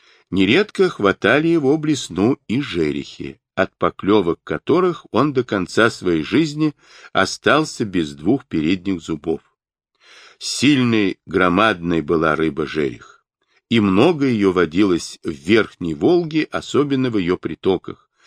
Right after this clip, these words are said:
Малоге и Шексне. Часто на удочке ловил рыбу в Малоге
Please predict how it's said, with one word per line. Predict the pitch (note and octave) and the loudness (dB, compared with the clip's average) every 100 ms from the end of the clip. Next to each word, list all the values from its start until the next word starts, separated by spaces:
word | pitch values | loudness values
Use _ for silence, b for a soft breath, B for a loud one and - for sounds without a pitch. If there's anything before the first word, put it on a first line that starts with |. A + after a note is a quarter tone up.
| b | b
Малоге | F#2 F2 D2+ A2+ D3 C3+ C3+ | -2 -2 2 2 2 -4 -8
и | - | -8
Шексне. | - - - - - D2+ - _ _ _ _ _ _ _ _ - _ _ b b b b _ | -10 -10 -12 -16 -14 -14 -16 _ _ _ _ _ _ _ _ -20 _ _ b b b b _
Часто | - G#3 - F#3 F3 D#3 - | 2 2 2 2 2 2 0
на | G#2+ A2+ | 4 4
удочке | C3+ G#3+ C3+ - - D#2+ C#2+ - _ | 4 2 0 -2 -4 -4 -4 -8 _
ловил | F#2+ G2+ B2+ G3 | 2 4 4 2
рыбу | D#3 F3+ D#3+ | 2 2 0
в | C3+ | 2
Малоге | G#2+ G2+ D3 E3 D#3+ D#3 | 2 2 2 0 0 -2